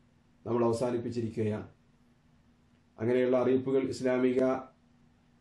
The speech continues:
ഭരണങ്ങൾ, ഭരണകൂടങ്ങളുള്ള നാടുകളിൽ ദിവസങ്ങൾക്ക് മുന്നേ പ്രഖ്യാപിക്കുകയുണ്ടായി.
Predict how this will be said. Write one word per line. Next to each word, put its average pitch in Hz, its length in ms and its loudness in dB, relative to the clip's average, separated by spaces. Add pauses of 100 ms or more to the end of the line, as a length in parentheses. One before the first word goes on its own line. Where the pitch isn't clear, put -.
(180)
ഭരണങ്ങൾ, 135 440 0 (120)
ഭരണകൂടങ്ങളുള്ള 135 840 0
നാടുകളിൽ 127 600 0 (800)
ദിവസങ്ങൾക്ക് 131 520 0
മുന്നേ 127 480 2 (420)
പ്രഖ്യാപിക്കുകയുണ്ടായി. 117 840 0